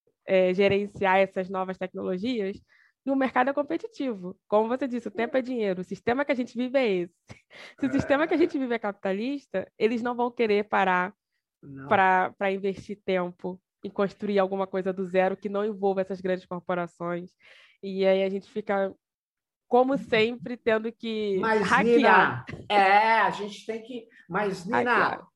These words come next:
Speaker 2: tem muitas estruturas do mo-, próprio movimento negro, o próprio M S T, o próprio movimento de ocupação urbana, o movimento de habitação, o movimento de saúde. Cara, esses caras,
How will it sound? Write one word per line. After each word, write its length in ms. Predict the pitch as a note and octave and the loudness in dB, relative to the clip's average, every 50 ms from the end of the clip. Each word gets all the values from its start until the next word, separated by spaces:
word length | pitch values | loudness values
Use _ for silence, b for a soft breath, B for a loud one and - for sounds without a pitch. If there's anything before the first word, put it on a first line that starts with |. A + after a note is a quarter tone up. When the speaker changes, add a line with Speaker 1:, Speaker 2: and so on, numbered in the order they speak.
| _ _ | _ _
Speaker 2:
tem 420 | - A#3 B3+ C4+ C#4 B3 G3+ E3+ E3 | -2 -2 0 -2 -4 -4 -4 -4 -4
muitas 640 | E3+ E3+ F3+ G#3+ B3 D#4 F#4+ - F#4 E4+ B3 G3+ G#3 | -4 -2 -2 0 2 0 0 0 -2 -4 -6 -6 -6
estruturas 960 | G#3 G3+ - - - F3 D#3+ - - - F3 F#3+ G#3+ G#3 F#3+ C#3+ B2 B2 - | -8 -12 -12 -12 -12 -14 -14 -14 -12 -10 -8 -6 -4 -4 -2 -4 -4 -8 -8
do 120 | - G#3+ A3+ | -10 -10 -8
mo-, 260 | G3 F#3 F#3+ F#3 - | -6 -6 -6 -6 -8
próprio 320 | - G#3 G#3+ G#3+ - A3 | -8 -8 -8 -6 -6 -8
movimento 720 | G3+ F#3+ F#3+ F#3+ F#3+ F3 D3+ D3 D#3 E3+ F3 F3 F3 - D#3 | -6 -6 -6 -6 -8 -10 -10 -8 -8 -8 -8 -8 -10 -12 -12
negro, 580 | C3+ C3 C3+ D3 D3+ C#3+ D3 C#3+ C#3 C3 C3 B2+ B B B B B B B _ | -10 -8 -8 -6 -4 -4 -6 -6 -8 -12 -12 -14 B B B B B B B _
o 160 | C#4 C4+ C4+ | -10 -10 -6
próprio 440 | - A#3+ A3+ A3 A3 A3 A3 G#3+ G3+ | -2 0 0 0 0 -2 -4 -2 -2
M 140 | G3 F#3+ F#3+ | -2 -2 -2
S 400 | F3+ F3+ - - - B2+ - - | -4 -6 -8 -12 -16 -18 -18 -14
T, 380 | - D#3 D3 D3 D#3 D#3 D#3 - - | -10 -8 -6 -6 -6 -6 -8 -8 -8
o 160 | D#3 D#3 - | -8 -6 -4
próprio 320 | - A#3 A#3+ A#3 G#3 G#3 | -2 -2 -2 -2 -2 -6
movimento 640 | G#3+ G#3+ G3+ F3+ E3 F3+ F#3 F#3 F#3 F#3 F#3 F3+ E3 | -6 -6 -6 -6 -6 -6 -6 -6 -6 -6 -8 -10 -8
de 100 | E3+ E3+ | -6 -8
ocupação 720 | F3+ E3+ F3 F3+ - F3 D#3+ D#3 - - - F3 E3 E3 | -8 -8 -8 -10 -8 -8 -8 -8 -10 -12 -10 -10 -8 -8
urbana, 640 | D#3+ D3 - B2+ B2+ C#3+ D3+ D#3 D#3+ D#3 D#3 D#3 D3+ D3+ B B B B B B - | -8 -8 -10 -12 -12 -10 -8 -8 -8 -8 -8 -10 -12 -14 B B B B B B -12
o 80 | F3+ | -6
movimento 640 | E3+ F3+ F#3+ F3+ E3+ F3+ G3+ G3 G3+ G3+ G3+ - G3 | -2 -2 -2 -2 -2 -4 -2 -2 -2 -4 -6 -8 -10
de 120 | F#3+ - F#3+ | -8 -6 -8
habitação, 760 | F3 - E3+ - - E3 D3+ - - - - E3 D#3+ D#3 | -8 -8 -10 -12 -10 -10 -10 -12 -14 -16 -12 -10 -8 -8
o 40 | D#3 | -6
movimento 580 | D#3+ F3+ G3+ F#3+ G3+ G3+ G3 G3+ G3 G3 G3 F#3 | -4 -4 -4 -4 -4 -4 -4 -4 -4 -4 -6 -10
de 80 | F3+ | -12
saúde. 920 | F3+ - - - F#3 D#3 C3+ C3 C3+ D3+ D#3 D#3 D#3 C#3 - C3+ C#3 C3+ - _ _ _ b b b b b b b b b b _ | -12 -14 -12 -10 -10 -8 -8 -10 -8 -4 -2 -2 -2 -2 -4 -8 -14 -18 -20 _ _ _ b b b b b b b b b b _
Cara, 500 | - A#4+ B4+ D#4 C4 G#3+ F#3 - - - G#3+ | -8 -4 -2 -2 0 0 -2 -2 -4 -4 -6
esses 420 | C#4 E4 - - - F3+ - - | -6 -6 -8 -10 -12 -14 -14 -10
caras, 760 | - - G3+ A3+ A#3+ B3 A#3 F3 C#3+ C3+ B2+ - - - _ | -8 -4 0 2 2 2 2 0 -2 -6 -8 -12 -18 -20 _